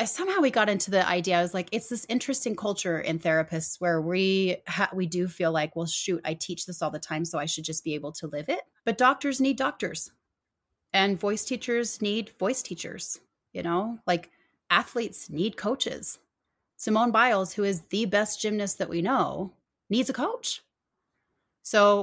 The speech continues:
why would I not need a therapist?" And a friend of mine told me at one point, 'cause I used to always say it more loosely than I do now. I'm like, "Everybody needs a therapist." And I would say that to him and he would kinda laugh.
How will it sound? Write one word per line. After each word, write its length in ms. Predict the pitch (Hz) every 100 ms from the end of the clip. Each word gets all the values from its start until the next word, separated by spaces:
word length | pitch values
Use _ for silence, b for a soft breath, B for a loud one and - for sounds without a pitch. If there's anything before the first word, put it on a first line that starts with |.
| 202
why 400 | 185 208 233 269
would 180 | 262 247
I 480 | 202 202 208 208 208 -
not 360 | 202 190 - 190
need 220 | 185 185
a 80 | 185
therapist?" 600 | 190 185 180 - 165 -
And 200 | 190 185 -
a 60 |
friend 300 | 180 220 226
of 120 | 214
mine 340 | 175 165 160 160
told 360 | - 196 180
me 160 | 180 156
at 120 | 156
one 160 | 165 165
point, 480 | - 160 156 - -
'cause 160 | - 196
I 80 | 240
used 220 | 254 247
to 100 | 226
always 320 | - 170 165 -
say 240 | 160 156
it 140 | 147 - _ _ _ _ _ 156
more 500 | 170 170 165 160 165 -
loosely 380 | 175 180 170 175
than 140 | 165 156
I 60 |
do 160 | 147 151
now. 180 | 160 143
I'm 80 |
like, 160 | 143 151
"Everybody 400 | - 180 190 175
needs 200 | 165 156
a 40 | 160
therapist." 640 | 160 151 156 - - - - _ _ _ _ _ _ -
And 160 | 175
I 80 | 175
would 100 | 175
say 180 | - 208
that 180 | 196 170
to 120 | -
him 300 | 175 165 160
and 80 | 156
he 120 | 165
would 120 | 180 -
kinda 220 | 185 175
laugh. 500 | 160 156 156 160 -